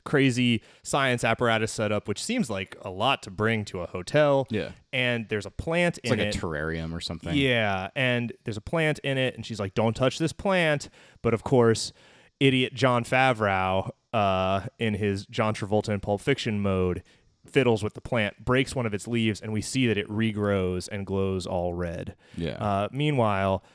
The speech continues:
Speaker 1: Tony's macking on Rebecca Hall.
Speaker 2: Well, well, she's trying to show him some of her research. And he is sort of, like, at times seems to be kind of interested in the research.
Speaker 1: I think he is, 'cause he's a nerd.
Speaker 2: Yeah. And then all of a sudden,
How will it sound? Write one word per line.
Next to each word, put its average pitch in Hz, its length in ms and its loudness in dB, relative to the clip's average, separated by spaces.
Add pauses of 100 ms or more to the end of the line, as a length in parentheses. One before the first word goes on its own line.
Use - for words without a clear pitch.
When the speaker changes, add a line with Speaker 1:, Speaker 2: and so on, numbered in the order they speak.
(440)
Speaker 1:
Tony's 104 460 0
macking 107 520 -2
on 92 440 -6 (180)
Rebecca 90 320 -4
Hall. - 320 -14 (180)
Speaker 2:
Well, 92 320 2
well, 90 220 0
she's 90 260 -2
trying 87 260 -4
to 82 40 -4
show 82 200 0
him 78 360 -6
some - 180 -6
of 78 140 -8
her 76 140 -6
research. 76 480 -6
And 147 100 0
he 208 220 -2
is 214 100 2
sort 185 180 -2
of, 147 120 -2
like, 127 160 2 (200)
at - 200 -4
times 98 380 -2
seems 98 180 -4
to 87 60 -8
be 90 40 -6
kind 82 260 -8
of 87 60 -4
interested 90 380 -4
in 98 80 -2
the 95 80 0
research. 101 360 0
Speaker 1:
I 339 60 4
think 370 160 2
he 127 160 2
is, 135 180 2
'cause 143 180 -2
he's 147 100 0
a 123 60 -4
nerd. 98 340 -2
Speaker 2:
Yeah. 82 300 0 (360)
And 113 180 4
then 113 280 4 (100)
all 143 220 6
of 135 80 4
a 127 80 6
sudden, 120 580 4